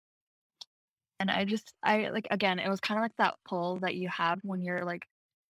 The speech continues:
trying to figure out what you wanna do with your life, 'cause I feel like it's such a generic question. Everyone's always asking you, like, "What do you wanna do?" I never in a million years thought I would be a full-time artist. Like, that's just the wild, it's still wild to me that I'm living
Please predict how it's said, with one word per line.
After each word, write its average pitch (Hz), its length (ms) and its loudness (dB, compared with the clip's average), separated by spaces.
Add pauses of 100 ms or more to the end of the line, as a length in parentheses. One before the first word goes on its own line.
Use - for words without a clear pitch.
(260)
trying 185 220 -4
to 185 100 -10
figure 180 200 0
out 175 120 0
what 175 140 -4
you 170 100 -4
wanna 175 160 -2
do 170 160 -4
with 180 160 -6
your 196 120 -2
life, 196 240 -2
'cause 190 140 -6
I 175 80 -2
feel 190 140 -6
like 185 100 -4
it's 175 120 -8
such - 200 -4
a 175 160 -4 (300)
generic 175 680 0 (580)
question. 180 400 0
Everyone's 180 340 0
always 180 240 0
asking 170 340 0
you, 175 100 0
like, 170 160 -4
"What 170 120 0
do 175 60 0
you 170 80 -4
wanna 170 180 -4
do?" 170 340 -6
I 208 420 4
never 175 360 0
in 180 160 -6
a 180 40 -6
million 175 340 -10
years 170 360 -8
thought 170 260 0
I 170 100 -4
would 170 140 -6
be 165 200 -6
a 165 80 -6
full-time 165 580 -8
artist. 165 420 -6
Like, 180 120 -20
that's 175 220 -2
just 196 220 -6 (600)
the 196 100 4
wild, 180 360 6
it's 196 100 -6
still 226 300 0
wild 180 320 4
to 196 100 -6
me 185 120 -4
that 175 120 0
I'm 170 120 -4
living 170 360 -4